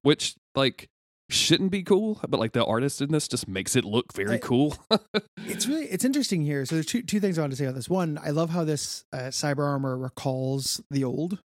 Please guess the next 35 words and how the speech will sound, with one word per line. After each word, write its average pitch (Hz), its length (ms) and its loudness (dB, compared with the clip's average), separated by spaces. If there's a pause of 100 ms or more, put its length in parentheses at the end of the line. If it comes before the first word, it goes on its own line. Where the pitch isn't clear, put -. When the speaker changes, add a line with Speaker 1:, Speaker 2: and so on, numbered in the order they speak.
(100)
Speaker 1:
Yeah. 107 220 0 (200)
Speaker 2:
Psylocke 196 280 -6
armor, 214 320 -4 (100)
like 143 100 -2
the 139 80 0
butterfly 139 380 -4
head, 180 260 -6 (720)
uh, 170 160 -4
that 170 160 -6
kinda 185 180 -2
has. 196 220 -6 (560)
Uh, 143 200 -2 (120)
two, 233 340 2
this 160 160 -4
artist 254 300 -2
is 151 120 -2
Billy 147 280 -2
Tan, 139 500 -4 (120)
who 139 360 -2 (840)
during 185 420 0
the, 151 420 -2
uh, 123 360 -6
Messiah 135 360 -4
Complex - 800 -8 (120)
era 233 360 -6 (1040)
of, 190 240 -4
uh, 202 300 -4
of 185 160 -6
X-Men, 220 480 -2 (280)
like, 135 160 -4
when 139 100 2
I 135 60 2
was 127 120 -2
reading 135 220 0
then, 151 220 -4